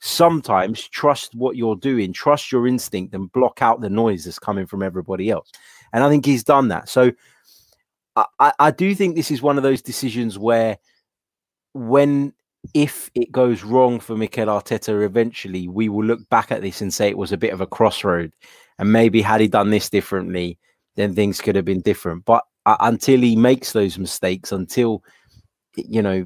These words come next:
we, we decide maybe further down the line that he's not the right man, then you can't keep crucifying him for every individual decision. Um, Pablo Mari, what,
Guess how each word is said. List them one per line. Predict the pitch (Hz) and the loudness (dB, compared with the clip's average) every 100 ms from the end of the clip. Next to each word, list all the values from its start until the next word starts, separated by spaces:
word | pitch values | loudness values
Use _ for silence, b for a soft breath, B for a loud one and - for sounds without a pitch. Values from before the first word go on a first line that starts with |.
| - | -8
we, | 107 113 101 110 | -14 -2 2 2
we | 98 101 | 2 -2
decide | 92 107 - 107 104 87 | 0 0 2 2 2 0
maybe | 104 107 98 98 95 | 0 0 0 -2 -6
further | - 113 101 | -2 0 2
down | 98 104 | 2 0
the | 101 | 0
line | 101 101 | 0 0
that | 101 | -2
he's | 101 90 | -4 -4
not | 110 | -4
the | 98 | 0
right | 92 85 | 0 0
man, | 92 87 | 0 -2
then | 92 | -4
you | 104 | -6
can't | - 131 127 - b b b b | 0 2 2 0 b b b b
keep | - 127 - | 0 0 2
crucifying | 131 123 110 - 98 92 | 2 2 0 -2 0 0
him | 90 | -4
for | 82 - | -6 -4
every | 107 92 104 | -4 -4 -4
individual | 98 92 92 92 101 87 | -4 -6 -8 -8 -10 -10
decision. | 90 - 113 85 78 _ b b b b b | -8 -2 -2 -2 -12 _ b b b b b
Um, | 131 143 143 139 _ _ _ _ _ _ _ | 2 2 2 -2 _ _ _ _ _ _ _
Pablo | - 202 190 180 | 0 4 6 6
Mari, | 165 156 151 | 6 4 2
what, | 131 262 | 2 -2